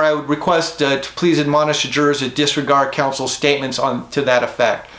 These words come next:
or something like that. Some jurisdiction-, jurisdictions require a request for an admonishment in order to perfect the issue on appeal.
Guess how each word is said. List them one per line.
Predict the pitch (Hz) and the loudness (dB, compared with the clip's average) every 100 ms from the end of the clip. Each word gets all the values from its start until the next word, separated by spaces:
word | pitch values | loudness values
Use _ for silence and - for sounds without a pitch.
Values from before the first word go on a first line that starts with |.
| - | -6
or | 147 | -2
something | 143 165 156 139 | 2 2 2 2
like | 143 151 151 | 2 2 2
that. | 127 113 | 0 -2
Some | - 196 214 | 0 2 2
jurisdiction-, | 180 165 - 160 165 147 147 - - | 0 0 -2 -2 0 -2 -4 -8 -6
jurisdictions | 151 151 - 139 139 - - - | -2 -2 -2 -4 -4 -10 -18 -4
require | 143 143 156 180 208 139 113 - - - | -2 0 2 2 2 0 -4 -12 -20 -8
a | - 135 | -2 0
request | 139 - 170 170 | 0 2 2 2
for | 156 | 0
an | 147 | 0
admonishment | 135 147 165 160 143 123 | 2 2 0 -2 -4 -4
in | 131 | -2
order | 160 170 160 | 0 2 2
to | 156 139 131 131 - | 0 -4 -6 -8 -4
perfect | 143 - 160 156 - | -4 0 2 2 -2
the | 127 123 127 151 | -2 0 0 0
issue | 156 151 127 | 2 2 2
on | 123 | 0
appeal. | 113 - 151 139 107 - | 0 -2 0 0 0 -4